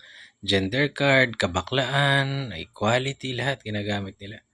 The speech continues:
Ginagamit nila yung mga ganong klaseng equality chuchu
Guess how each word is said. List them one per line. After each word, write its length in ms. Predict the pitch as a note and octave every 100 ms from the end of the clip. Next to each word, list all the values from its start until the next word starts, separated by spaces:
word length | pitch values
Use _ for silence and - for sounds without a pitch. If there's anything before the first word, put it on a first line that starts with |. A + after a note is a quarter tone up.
| _ _ - - - - _ _
Ginagamit 720 | A2+ A#2+ B2 A#2 B2+ B2+ A#2 C3
nila 240 | B2 B2
yung 320 | B2 A#2+ A#2+
mga 320 | A#2 A#2 A#2
ganong 240 | A#2 A#2 A2+
klaseng 720 | A#2 A2+ - A#2+ A2+ A2+ A#2
equality 640 | A2+ - A#2 A2 A2+ A#2
chuchu 560 | - F#3 F3+ - C#3+ C3